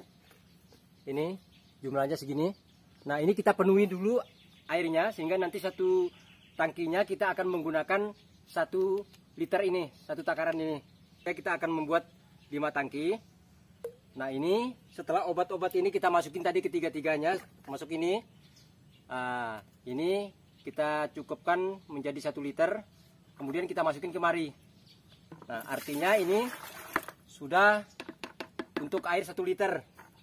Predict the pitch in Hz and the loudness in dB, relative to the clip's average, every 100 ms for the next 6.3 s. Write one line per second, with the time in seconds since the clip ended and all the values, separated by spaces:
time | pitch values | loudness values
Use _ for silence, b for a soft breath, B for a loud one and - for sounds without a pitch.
0 | - - 151 170 147 196 180 180 165 160 | -20 -8 -2 0 6 8 8 6 2 6
1 | 190 185 175 175 175 185 - - 160 160 | 8 10 12 12 10 6 0 -2 2 6
2 | 165 165 165 156 147 - - - - - | 8 8 6 4 -2 -14 -20 -20 -20 -20
3 | - - 170 151 165 226 247 - - - | -2 6 6 6 0 0 -4 -14 -20 -20
4 | _ - - - - - - 147 165 170 | _ -20 -20 -20 -20 -18 -4 -2 0 2
5 | 226 240 190 180 208 196 185 165 156 165 | 2 2 -2 -4 -6 0 2 4 2 4
6 | 208 214 226 | 6 6 0